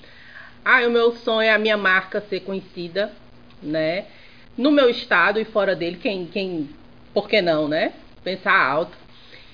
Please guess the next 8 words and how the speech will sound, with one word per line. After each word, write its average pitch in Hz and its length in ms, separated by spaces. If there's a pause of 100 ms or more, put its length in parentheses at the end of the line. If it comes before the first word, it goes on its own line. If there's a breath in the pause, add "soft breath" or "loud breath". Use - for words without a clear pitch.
(140 loud breath)
E 240 400 (100)
conseguir 269 840 (200)
me 214 360
sustentar, 226 640
sustentar 185 380
a 170 40
minha 214 300
família, 220 640